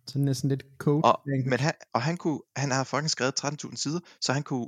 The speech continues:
Speaker 2: altså, han kunne bare skrive det. Han, han har jo ikke brugt et, et glas, han har sad, øh, lagt ved siden af sit papir, og så har han skrevet sådan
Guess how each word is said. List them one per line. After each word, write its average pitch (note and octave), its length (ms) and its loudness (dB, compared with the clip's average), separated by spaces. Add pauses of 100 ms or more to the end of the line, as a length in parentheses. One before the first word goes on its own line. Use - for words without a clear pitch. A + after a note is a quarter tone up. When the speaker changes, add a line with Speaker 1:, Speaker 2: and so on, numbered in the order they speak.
Speaker 2:
altså, G#3 160 0
han B2+ 160 -6
kunne A#2+ 260 -8
bare C3+ 160 0
skrive E3 440 0
det. G3+ 180 -8
Han, C#3+ 180 -6
han D3 120 0
har D#3 60 2
jo D#3+ 40 4
ikke F#3 120 0
brugt - 340 -2
et, B2+ 100 -2 (520)
et A2 160 -4
glas, F#2+ 280 4
han G2+ 100 0
har E2+ 80 -4
sad, F#2+ 300 2 (340)
øh, F2 220 0 (360)
lagt G#2 180 0
ved B2+ 40 -2
siden A#2+ 200 -2
af A#2+ 60 -6
sit - 160 -6
papir, - 360 -6
og - 60 -4
så B2 100 -4
har A2+ 60 -4
han G2+ 60 -6
skrevet - 380 0
sådan G#2 220 -6